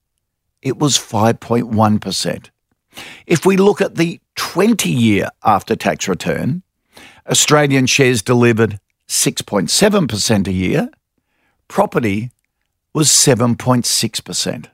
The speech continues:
But if you compare shares and property performance based on gearing or borrowing of, say, fifty percent of the investment at the top marginal tax rate,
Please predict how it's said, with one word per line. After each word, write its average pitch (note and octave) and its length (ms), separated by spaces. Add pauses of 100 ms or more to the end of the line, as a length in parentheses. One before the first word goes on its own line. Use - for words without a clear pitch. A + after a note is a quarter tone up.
(1120)
But F3 100
if G3+ 160
you A3 80
compare G3+ 540
shares D#3 500
and C3 160
property B2 400
performance A2+ 760 (500)
based B2 320
on A2 260 (140)
gearing A#2 600 (280)
or A2+ 100
borrowing G2+ 680 (760)
of, B2 140
say, A#2+ 440 (100)
fifty - 460
percent A#2+ 380
of F2+ 140
the G#2 120
investment G#2+ 640 (220)
at C4 80
the B2+ 100
top - 260
marginal G2 440
tax F2 320
rate, A2+ 280